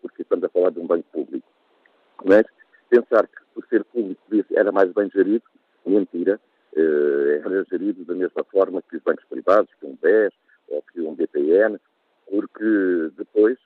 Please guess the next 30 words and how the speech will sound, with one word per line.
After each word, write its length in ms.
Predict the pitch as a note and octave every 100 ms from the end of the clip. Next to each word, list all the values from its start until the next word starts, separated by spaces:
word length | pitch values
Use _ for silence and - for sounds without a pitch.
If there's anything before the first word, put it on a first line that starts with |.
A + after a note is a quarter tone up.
| _ -
eh, 540 | F2 D#2+ C#2 - F2 - A#2
a, 40 | G2+
a 40 |
desgraça 720 | - - - G#2 - G#2 F2
aconteceu 560 | E2 F#2+ F2 _ G2+ G#2 - _ _ D#2+
em 180 | G2 G#2+
dimensão 560 | G2+ F#2 - G2+ F#2+
equivalente. 520 | F2 F#2+ F2 C#2+ C2 _ _ _ _ _ _ _ _ _ -
Em 100 | C3+ -
segundo 260 | C#3 B2
lugar, 380 | G2+ D#2 C#2 C2+
eh, 960 | G2 _ _ _ _ _ - A2 A2 A2 -
percebe-se 500 | - - B2 - _
que 60 | D3+
havia 260 | B2 B2 G2
ali 380 | F#2 F#2+ A2 -
um 180 | G#2+ A2 G#2
comportamento 760 | C#3+ - - F#2+ G2 B2 - _
que 120 | B2 B2
era 220 | A2 - _ _ _ -
de 100 | C3
uma 100 | A#2+
gestão 300 | _ - G#2
política 800 | - A2 E3 - G#2 - F2 D2 _ -
de, 180 | E2+ F#2+
na 160 | G#2
concessão 440 | - F2+ - D2 C#2+
de 60 | -
créditos, 540 | C#2+ B1 E2 - _ _ _ _ _ -
porque, 400 | B2 B2+ C#3+